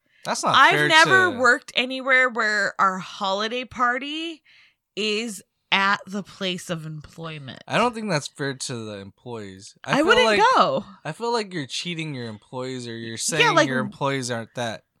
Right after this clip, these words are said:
Speaker 1: you know?
Speaker 2: Or you have to go back to that hellhole?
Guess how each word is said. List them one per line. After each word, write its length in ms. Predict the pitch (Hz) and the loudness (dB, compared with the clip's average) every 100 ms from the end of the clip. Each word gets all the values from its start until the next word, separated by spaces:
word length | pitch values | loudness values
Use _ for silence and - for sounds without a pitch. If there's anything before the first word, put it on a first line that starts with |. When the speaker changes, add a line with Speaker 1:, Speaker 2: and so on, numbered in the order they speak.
| _ _ _ _ | _ _ _ _
Speaker 1:
you 120 | 131 | -12
know? 240 | 147 160 165 _ - | -8 -8 -8 _ -6
Speaker 2:
Or 80 | 311 | -2
you 140 | 311 | 2
have 180 | 392 392 | 2 2
to 100 | 403 | 0
go 260 | 247 302 320 | 2 2 2
back 480 | 190 233 226 302 - | 0 4 4 2 -6
to 120 | 320 | -4
that 180 | 294 - | 0 0
hellhole? 800 | 208 208 247 311 277 330 370 415 | 2 2 2 0 0 0 -2 -8